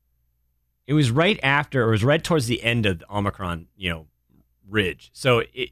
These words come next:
it was at where the point where we really, you know, weren't needing the test that they showed up.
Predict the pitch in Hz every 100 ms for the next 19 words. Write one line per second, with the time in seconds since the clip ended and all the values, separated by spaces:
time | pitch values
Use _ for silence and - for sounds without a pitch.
0 | _ 131 139 139 156 - 135 127 117 107
1 | 123 117 101 98 98 95 104 101 95 90
2 | _ 92 87 87 95 - _ _ - 95
3 | 104 101 87 80 92 98 101 - 82 82
4 | 101 82 85 87